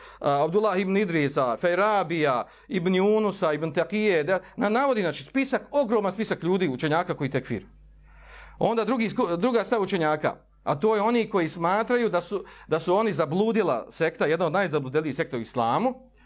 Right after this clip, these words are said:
da su novotari, ali pojedinačno ne spuštaju tekfir, ne ubrajaju umet is-, muslimana, ali, kaže, kada neko od njih ispolji nešto o što je kufr, po-, poznatog, da smatraju da je Kur'an iskrivljen, da smatraju da je, <clears throat> da njihovi imami poznaju gajb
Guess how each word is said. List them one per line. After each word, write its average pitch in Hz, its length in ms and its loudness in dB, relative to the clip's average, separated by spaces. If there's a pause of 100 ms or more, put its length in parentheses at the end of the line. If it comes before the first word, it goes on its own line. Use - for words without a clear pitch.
(240)
da 131 100 0
su 156 140 0
novotari, 233 680 0 (340)
ali 214 300 0
pojedinačno 220 580 0
ne 190 80 -2
spuštaju 220 440 -2
tekfir, 202 260 0
ne 190 200 2
ubrajaju 165 440 0
umet 208 260 2 (140)
is-, - 340 -4
muslimana, 160 680 0 (340)
ali, 226 300 0
kaže, 202 240 0
kada 190 200 0
neko 240 300 2
od 220 140 0
njih 190 200 -4
ispolji 233 400 0
nešto 180 520 -2 (220)
o 135 80 -2
što 156 200 0
je 139 140 -2
kufr, 226 400 0 (220)
po-, 175 200 2
poznatog, 135 460 0
da 135 80 2
smatraju 165 360 0
da 135 60 0
je 131 60 -2
Kur'an 156 360 0
iskrivljen, 180 460 0 (240)
da 143 80 0
smatraju 165 460 -2
da 143 160 2
je, 127 280 -2 (460)
<clears throat> - 600 -12
da 143 100 2
njihovi 170 240 2
imami 156 300 0
poznaju 156 420 0
gajb 185 320 0